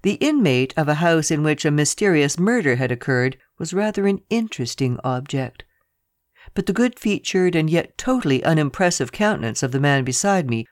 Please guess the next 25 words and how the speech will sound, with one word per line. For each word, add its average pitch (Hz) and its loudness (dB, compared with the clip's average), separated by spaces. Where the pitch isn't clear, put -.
offered 160 0
but - -2
little 196 0
basis 180 0
for 139 -2
even 135 0
the 135 2
wildest 143 -2
imagination 131 0
to 135 -2
work 160 -4
upon, 123 -2
and 147 2
glancing 160 0
almost 160 0
immediately 185 0
away, 131 0
I 120 -2
asked, 117 -6
"Are 208 0
the 202 0
ladies 196 4
very 208 2
much 214 -2
overcome?" 131 -2